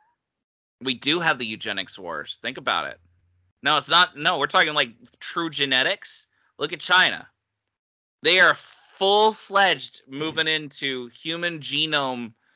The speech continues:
uh, corrections. And how they, how they, they created a human embryo that was,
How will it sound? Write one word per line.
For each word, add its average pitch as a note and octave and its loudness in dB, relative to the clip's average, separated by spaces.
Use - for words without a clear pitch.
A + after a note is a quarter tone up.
uh, A2+ 6
corrections. - -2
And C3+ 4
how C#3+ 4
they, B2+ 2
how D3 2
they, C#3 2
they A2+ -12
created C#3+ -2
a A#2 -4
human C#3 -6
embryo B2+ 0
that A#2+ -6
was, A2 -10